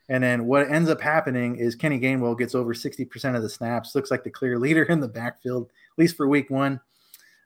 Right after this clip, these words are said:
Um, so let's talk about it. Fab, I, I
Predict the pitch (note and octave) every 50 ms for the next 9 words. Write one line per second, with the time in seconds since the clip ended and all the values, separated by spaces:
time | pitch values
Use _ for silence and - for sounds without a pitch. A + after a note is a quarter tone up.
0 | _ _ - A#2 C3 C3 B2+ B2 A#2 A2+ G2+ - - _ _ _ _ _ _ _
1 | _ _ _ _ _ _ _ _ _ _ - - C#3 D3+ D#3+ E3 - D#3 E3 D#3+
2 | D#3 C#3 B2+ A#2+ A2+ G#2+ G#2 - - - C3+ C3 C3 B2 A#2+ G#2+ G#2+ - _ _
3 | _ _ _ _ _ A#2+ B2 A#2+ - - B2 A#2+